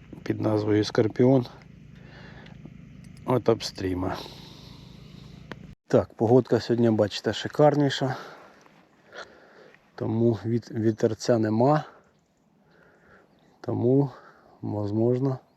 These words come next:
тому, можливо, ми з вами щось вполюємо. Так, а ось і наше перше місце. Ой, головля. Головля багато страшне.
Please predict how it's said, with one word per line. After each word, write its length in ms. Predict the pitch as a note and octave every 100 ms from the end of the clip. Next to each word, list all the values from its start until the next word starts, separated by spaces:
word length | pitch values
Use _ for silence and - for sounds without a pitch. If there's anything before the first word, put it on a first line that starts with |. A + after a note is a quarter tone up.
| _ _ - - _ _ - -
тому, 220 | A#2 B2+
можливо, 680 | D3 C#3 A#2 B2 C3+ C#3+ C#3 - -
ми 280 | A#2+ B2 A#2+ - - - - - - -
з 120 | A2
вами 320 | A2 A#2+ B2
щось 240 | - B2 -
вполюємо. 640 | - A#2+ G2 F2 F#2 E2+ - - - - _ _ _ - - - - - - - - - - - -
Так, 260 | G2+ G2
а 40 | G2+
ось 220 | A2 -
і 40 |
наше 380 | C3+ C3 - C3
перше 420 | - C3 A#2+ C3+
місце. 560 | B2+ G#2 F2+ - - - - - - - - - - - - - - - -
Ой, 200 | A#2 B2
головля. 800 | A#2+ B2 A#2 A#2 G#2+ G2+ G2 G#2 - -
Головля 560 | G#2 A#2+ B2+ D3 E3
багато 520 | D3+ C3+ B2+ C#3+ D3
страшне. 600 | C3 - B2 - G#2 A2